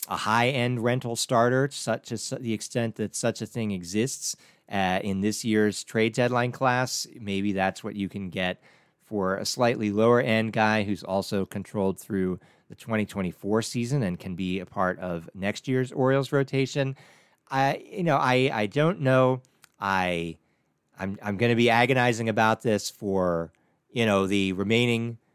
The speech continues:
eleven days until the trade deadline arrives. I, the first one arrived, and, you know, I, I was not, uh,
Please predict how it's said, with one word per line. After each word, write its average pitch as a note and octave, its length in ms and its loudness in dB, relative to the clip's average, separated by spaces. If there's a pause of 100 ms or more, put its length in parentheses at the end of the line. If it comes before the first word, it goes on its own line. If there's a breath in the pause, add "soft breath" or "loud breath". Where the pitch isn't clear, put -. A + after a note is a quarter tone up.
(160)
eleven A2+ 360 2
days A2+ 460 2
until A#2 460 2
the A2+ 120 -2
trade B2+ 260 0
deadline B2+ 400 2
arrives. A2+ 520 0
I, F#2 460 -6 (480 soft breath)
the A2 80 -12
first B2+ 380 0
one D3 240 2
arrived, C3+ 500 2
and, A#2 260 -2
you A#2+ 120 -4
know, B2+ 240 6
I, G2+ 400 0 (400 soft breath)
I F#2+ 220 -6
was F2+ 260 -6
not, B2 400 2
uh, A2+ 320 4